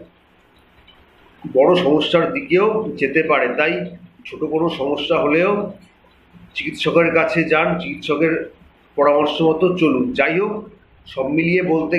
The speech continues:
গেলে মকর রাশির জন্য আগস্ট মাস মিশ্র ফল নিয়ে এসেছে। আরেকটা কথা যেটা আমি বললাম যে সব কিছুর পরেও কিন্তু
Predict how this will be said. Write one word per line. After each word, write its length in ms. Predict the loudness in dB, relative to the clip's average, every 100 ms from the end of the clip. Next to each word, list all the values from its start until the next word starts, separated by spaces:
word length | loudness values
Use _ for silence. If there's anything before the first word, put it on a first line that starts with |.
| 0
গেলে 220 | 2 0 0 -4 -8 -18 -12 -4
মকর 240 | -2 0 2
রাশির 300 | 2 0 -2 0
জন্য 220 | 0 2 2 2 -2 -6 -6
আগস্ট 280 | -2 -4 0
মাস 200 | 2 2 -2 -8 -18 _ _ -10
মিশ্র 260 | -6 0 2
ফল 140 | 2 2 2
নিয়ে 160 | 0
এসেছে। 280 | 0 0 2 0 0
আরেকটা 360 | -2 -2 -2 -2 0
কথা 160 | 0 -2
যেটা 140 | 0 0
আমি 100 | -2 0 0
বললাম 360 | 2 2 0 -2 -6 -12 -20 -20 _ _ -12
যে 260 | -6 0 0 0
সব 120 | -4 -4
কিছুর 300 | -6 -2 0 0 -4 -10 -20 _ -20 _ _
পরেও 260 | 2 4 2 0
কিন্তু 320 | 0 -2 0